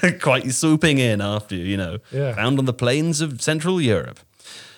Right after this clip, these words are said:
Speaker 1: Uh, but I would like to hear predictions now for the semi-final of Italy versus Spain, please. It's just one now.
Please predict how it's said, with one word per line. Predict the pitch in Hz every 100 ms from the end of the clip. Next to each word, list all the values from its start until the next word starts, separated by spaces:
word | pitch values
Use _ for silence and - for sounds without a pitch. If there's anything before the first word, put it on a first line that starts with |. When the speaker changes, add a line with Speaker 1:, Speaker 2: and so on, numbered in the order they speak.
| _
Speaker 1:
Uh, | - 113
but | 135
I | 147
would | 147 208 196
like | 156
to | 123
hear | 135 127
predictions | - 107 - 95 85
now | 95 92 95 98 _ _ _
for | - 101 95 92 - _ _ _ _
the | 101
semi-final | 92 131 139 160 101 95 92 92 95 - -
of | 110 92 -
Italy | - 110 95 95 101 _ _ _ _ _ _
versus | 101 113 - 135
Spain, | - 117 95 82
please. | 92 80 76
It's | - 104
just | - 185
one | 131 185 73
now. | 53 57